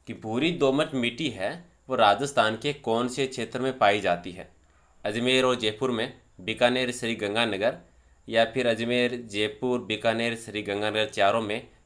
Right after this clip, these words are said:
या फिर इनमें से कोई नहीं? पप्पी सिंह जी, जी सर। वसीम अकरम, चलिए सात का बता दीजिए सर, भूरी दोमट मिट्टी कहाँ पाई जाती है, कौन से क्षेत्र में पाई जाती है?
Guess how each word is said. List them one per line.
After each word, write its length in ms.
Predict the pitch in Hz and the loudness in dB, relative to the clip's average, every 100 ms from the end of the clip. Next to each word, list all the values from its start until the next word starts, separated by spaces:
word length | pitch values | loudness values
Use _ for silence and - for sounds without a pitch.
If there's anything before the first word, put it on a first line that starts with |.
| - | 0
या 120 | 110 | 2
फिर 140 | 123 113 | 2 -2
इनमें 260 | 113 117 | -2 -4
से 140 | 113 113 | -4 -6
कोई 280 | - 101 90 | -2 -2 -2
नहीं? 200 | 82 - - _ _ _ _ _ _ _ _ _ 123 | -4 -10 -20 _ _ _ _ _ _ _ _ _ -6
पप्पी 220 | 120 147 | -2 -2
सिंह 200 | 147 143 | 0 0
जी, 320 | 135 98 - - _ _ | 0 -4 -6 -16 _ _
जी 160 | 107 110 | -8 -6
सर। 200 | 101 95 | -4 -4
वसीम 400 | 98 - 117 117 - _ _ | -4 -2 -4 -4 -10 _ _
अकरम, 420 | 107 - 123 98 65 - _ _ _ _ _ - | -6 -2 0 -2 -8 -18 _ _ _ _ _ -4
चलिए 140 | 131 139 | 0 4
सात 280 | 135 139 | 6 6
का 80 | 156 | 6
बता 200 | 143 147 | 6 6
दीजिए 260 | 147 147 139 | 6 2 -2
सर, 180 | 135 135 | -2 -4
भूरी 300 | 107 113 135 | -4 -2 0
दोमट 260 | 123 127 135 | 0 0 0
मिट्टी 280 | 123 127 127 127 - _ _ _ _ _ _ - | -2 -2 -4 -6 -18 _ _ _ _ _ _ -4
कहाँ 240 | - 117 127 | 2 2 4
पाई 200 | 117 107 | 4 4
जाती 220 | 101 101 | 2 -2
है, 60 | 104 | -2
कौन 200 | 113 117 | 0 -2
से 120 | 120 | -4
क्षेत्र 260 | 113 104 110 | -6 -6 -6
में 100 | 107 | 0
पाई 160 | 98 | 0
जाती 300 | 95 87 90 | 0 -6 -6
है? 140 | 87 | -18